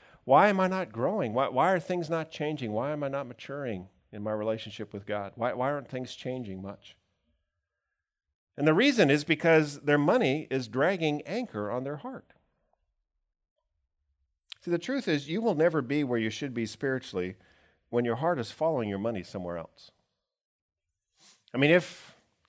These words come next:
if your heart is not moving in the direction of God and it's always moving somewhere else, then your heart's just gonna be going there. And there's, there's only a certain amount that you can do to kinda bend your heart in a certain direction. Eventually, the money just,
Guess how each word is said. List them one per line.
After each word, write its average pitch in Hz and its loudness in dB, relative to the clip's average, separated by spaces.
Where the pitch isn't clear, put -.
if 143 -4
your 147 4
heart 226 8
is 139 4
not 160 8
moving 156 6
in 131 2
the 123 4
direction 127 4
of 104 -4
God 131 6
and 113 0
it's 123 0
always 151 4
moving 139 0
somewhere 135 2
else, 135 4
then 160 4
your 175 4
heart's 247 -4
just - -8
gonna 156 -2
be 151 -4
going 202 -4
there. - -16
And 143 0
there's, 185 4
there's 165 2
only 233 6
a 175 6
certain 240 4
amount 180 4
that 151 -4
you 180 0
can 143 2
do 190 4
to 131 4
kinda 131 4
bend 160 4
your 143 4
heart 165 6
in 139 -6
a - -10
certain 180 -4
direction. 147 2
Eventually, 147 0
the 113 0
money 170 -2
just, 120 -10